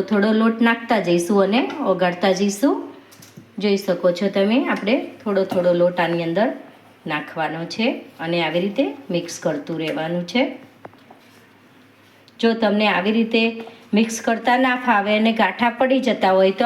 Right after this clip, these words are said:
આપણે આને બીજી ટ્રીપ પણ છે. આને પહેલાં આપણે મિક્સ કરી લઈએ, પછી હું તમને બતાવી દઉં.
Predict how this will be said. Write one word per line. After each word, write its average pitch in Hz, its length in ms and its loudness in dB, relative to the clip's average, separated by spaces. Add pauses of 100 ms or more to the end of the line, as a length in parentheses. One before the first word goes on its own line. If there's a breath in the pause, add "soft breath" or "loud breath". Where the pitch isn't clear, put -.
આપણે 226 320 2
આને 226 180 2 (500 loud breath)
બીજી 220 320 2
ટ્રીપ 226 240 2 (120)
પણ 254 260 2 (320)
છે. 262 140 2 (120)
આને 202 200 0 (300)
પહેલાં 202 300 2
આપણે 208 200 0 (120)
મિક્સ - 180 -2 (100)
કરી 220 280 2
લઈએ, 196 280 2
પછી 196 320 0
હું 196 140 2
તમને 196 300 0 (800)
બતાવી 170 460 0
દઉં. 175 160 4